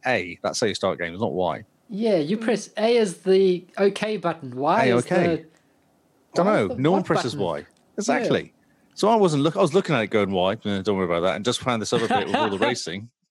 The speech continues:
Speaker 1: And then went, "Wait a minute, so I pressed Y," and then it says, "Searching for game." I was like, "Oh, okay, so this is what I could have been doing," rather than these stupid training games, which give me no advantage, no bonuses or nothing.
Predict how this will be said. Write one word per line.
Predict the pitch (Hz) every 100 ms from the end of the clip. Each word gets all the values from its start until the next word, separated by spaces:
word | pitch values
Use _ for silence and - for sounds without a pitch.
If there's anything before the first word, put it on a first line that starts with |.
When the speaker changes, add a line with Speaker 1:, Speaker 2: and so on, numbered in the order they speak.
| _
Speaker 1:
And | 123 131
then | 135 127
went, | 127 120 - - - -
"Wait | 170
a |
minute, | 107 98 -
so | 120
I |
pressed | - 147 -
Y," | 113
and | 120
then | 127
it |
says, | 123 120
"Searching | 117 107 139
for | 160
game." | 220 196 98
I | 92
was | 135
like, | 170 185
"Oh, | 226 156 -
okay, | 139 - 92
so | 123
this | 156
is | 160
what | 135
I | 113
could | 117
have |
been | 107 101
doing," | 101 95 95
rather | 127 123
than | 117
these | 110 -
stupid | - - 127 104
training | - 135 139 92
games, | 82 85
which | 95 78 -
give | 107
me | 107
no | 107 123 131
advantage, | 92 101 110 - 90
no | 104 98
bonuses | 98 95 90 87
or | 90
nothing. | 104 - -